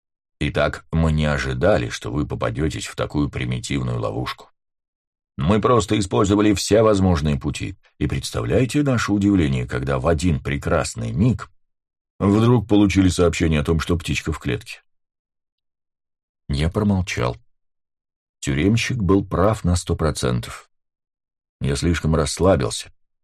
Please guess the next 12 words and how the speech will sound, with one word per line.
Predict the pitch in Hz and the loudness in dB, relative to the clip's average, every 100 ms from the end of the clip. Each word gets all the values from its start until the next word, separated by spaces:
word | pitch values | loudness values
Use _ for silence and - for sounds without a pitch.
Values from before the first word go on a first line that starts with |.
| _ | _
слишком | - - 82 104 90 87 - | -14 -2 2 2 2 0 0
уверился | 80 76 85 98 87 - 80 | -2 2 4 4 2 0 -2
в | |
собственной | - 87 - 82 82 | 2 0 0 0 2
гениальности | 78 76 76 80 95 80 - 76 | 2 2 2 4 4 2 0 0
и | |
непогрешимости | 76 73 80 80 - 113 95 - | 0 0 0 0 0 2 2 0
и | 104 | -2
просчитался | - 82 - 90 127 101 87 | 0 -2 -2 -2 0 0 0
в | |
элементарной | 82 82 87 82 104 95 87 | 2 4 2 2 2 2 0
ситуации. | 85 76 64 58 - 85 | -2 -2 -2 -4 -10 -12